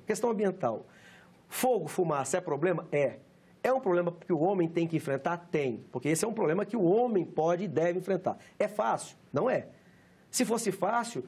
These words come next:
não tinha pego fogo no Portugal, onde morreu sessenta pessoas, ou mais do que morreram.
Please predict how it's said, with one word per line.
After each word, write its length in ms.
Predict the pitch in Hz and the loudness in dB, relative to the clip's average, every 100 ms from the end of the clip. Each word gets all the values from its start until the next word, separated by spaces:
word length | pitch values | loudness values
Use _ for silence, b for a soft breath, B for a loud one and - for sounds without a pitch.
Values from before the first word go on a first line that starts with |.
| - | -2
não 80 | |
tinha 140 | 196 220 | -2 0
pego 240 | 220 214 | 0 0
fogo 260 | - 208 220 | 0 -2 -2
no 100 | 226 | -2
Portugal, 600 | 233 226 269 220 131 - B B - | -2 0 0 2 0 -4 B B 0
onde 140 | 170 | 2
morreu 220 | 180 170 | 4 4
sessenta 440 | 175 226 - 196 220 | 2 0 0 0 2
pessoas, 560 | 269 - 165 120 - - B B - | 0 2 0 0 -4 -18 B B 0
ou 160 | 175 180 | 4 4
mais 380 | 165 160 127 | 4 0 -2
do 80 | 117 | -4
que 80 | 143 | -2
morreram. 640 | 139 190 180 190 165 139 | 0 2 2 2 2 2